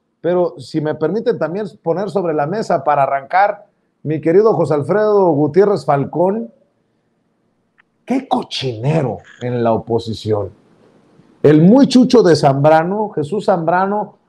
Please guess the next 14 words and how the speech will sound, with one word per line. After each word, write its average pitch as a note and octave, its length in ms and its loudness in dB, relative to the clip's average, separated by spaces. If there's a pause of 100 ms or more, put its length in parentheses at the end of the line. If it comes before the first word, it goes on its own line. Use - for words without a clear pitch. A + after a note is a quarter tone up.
ahora G3+ 400 0
anda A3 260 -4
candidateando, F3 880 -2
anda G#3 240 -4
promoviendo F3 600 -4
las E3 200 -4
figuras G3+ 640 -4 (320)
del D3+ 280 2
perredismo D#3+ 880 -2
rumbo D3+ 320 2
al D3 100 2
dos C#3+ 180 0
mil F#3+ 160 -2
veinticuatro. D3+ 920 -4